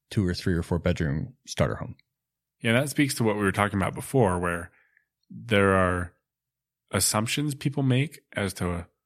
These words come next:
Speaker 2: what the causes of homelessness are and, and what they are in reality. You know, people attribute homelessness to addiction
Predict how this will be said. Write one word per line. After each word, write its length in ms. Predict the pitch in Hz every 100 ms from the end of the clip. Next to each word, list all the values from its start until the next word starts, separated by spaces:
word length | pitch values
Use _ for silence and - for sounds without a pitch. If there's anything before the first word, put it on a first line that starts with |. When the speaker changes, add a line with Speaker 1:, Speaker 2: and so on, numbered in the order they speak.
| _ _
Speaker 2:
what 380 | 120 95 110 113
the 100 | 107
causes 460 | - 95 95 92
of 360 | - 98 92 95
homelessness 680 | - 95 92 - 87 87 - _ _ - _
are 440 | - 117 113 139 135 _ _ _ _ _ -
and, 280 | 107 104 -
and 180 | 104
what 140 | 110 120
they 100 | 110
are 280 | 101 95 95
in 160 | 104
reality. 640 | 90 92 95 90 80 82 - _ _ _ _
You 80 | 120
know, 100 | 98
people 540 | - 170 123 98 90 _ _ _ _ _ -
attribute 680 | 107 - 139 120 98 95
homelessness 760 | 95 92 101 90 - 92 - - _ _ _ _ -
to 460 | 110 107 98 - - _ -
addiction 760 | 104 98 - - 95 90 90